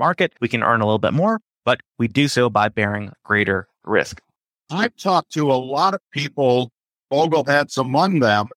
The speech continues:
Speaker 2: who say, "Look, I've got small cap value. I've got small cap growth. It's right there in the total market index." But the problem is there's so little of it, it has no impact whatsoever. As a matter of fact, the compound rate of return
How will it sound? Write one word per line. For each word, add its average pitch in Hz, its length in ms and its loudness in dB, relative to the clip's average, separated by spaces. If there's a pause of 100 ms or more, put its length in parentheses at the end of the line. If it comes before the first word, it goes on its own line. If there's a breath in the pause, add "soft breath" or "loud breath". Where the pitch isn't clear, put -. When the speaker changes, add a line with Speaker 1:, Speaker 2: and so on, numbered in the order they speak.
(500)
Speaker 2:
who 170 140 2
say, 175 280 2
"Look, 240 360 0
I've 170 280 -2
got 226 280 0
small 135 360 0
cap 104 340 0
value. 107 460 0
I've 151 220 -2
got 226 300 -2
small 123 320 0
cap 110 360 0
growth. 110 360 0
It's 127 160 -4
right 226 240 0
there 190 320 0
in 113 80 -10
the 123 100 -2
total 185 380 -2 (100)
market 175 420 0
index." 143 680 0 (680)
But 202 160 -4
the 220 80 0
problem 214 640 -2
is 123 420 0 (160)
there's 170 220 2
so 190 180 0
little 196 420 2
of 160 140 2
it, 147 180 2
it 147 140 -4 (100)
has 160 180 -2 (120)
no 208 380 0
impact 160 640 -2
whatsoever. 165 800 -2 (240)
As 160 160 -2
a 175 60 0
matter 185 300 0
of 175 120 -6
fact, 151 400 0
the 135 100 -8
compound 156 760 -2
rate 151 180 2
of 135 140 0
return 123 640 0